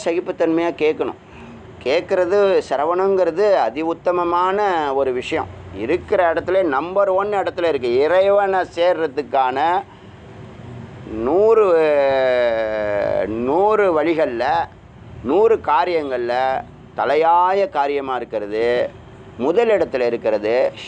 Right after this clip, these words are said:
சிரவணம். ரொம்ப, ரொம்ப, ரொம்ப, ரொம்ப சகிப்புத்தன்மையோட கேட்கணும்.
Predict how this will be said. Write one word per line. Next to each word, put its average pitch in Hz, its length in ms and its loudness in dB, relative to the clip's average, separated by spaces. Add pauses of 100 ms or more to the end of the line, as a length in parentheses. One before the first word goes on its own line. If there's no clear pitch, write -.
சிரவணம். 131 400 -2 (800)
ரொம்ப, 202 540 2
ரொம்ப, 185 380 2
ரொம்ப, 165 300 0
ரொம்ப 147 240 0
சகிப்புத்தன்மையோட 160 720 0 (420)
கேட்கணும். 117 480 -4